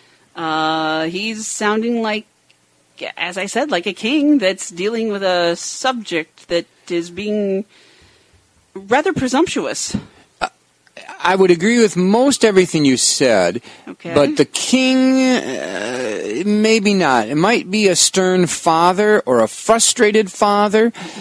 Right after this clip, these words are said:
Speaker 1: Oh,
Speaker 2: somebody
Speaker 1: true.
Speaker 2: certainly in authority over, but he's not that distant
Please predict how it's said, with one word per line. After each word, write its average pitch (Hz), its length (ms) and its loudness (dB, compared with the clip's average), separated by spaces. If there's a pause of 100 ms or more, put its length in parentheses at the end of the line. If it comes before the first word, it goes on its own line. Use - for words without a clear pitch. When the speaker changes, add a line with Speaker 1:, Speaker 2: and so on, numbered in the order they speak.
Speaker 1:
Oh, 226 80 -8
Speaker 2:
somebody 226 420 2
Speaker 1:
true. 170 60 0
Speaker 2:
certainly 233 1000 2
in 185 460 2
authority 180 960 0 (100)
over, 160 600 4 (500)
but 175 280 0
he's 160 360 0
not 196 320 2
that 226 280 2
distant 214 580 0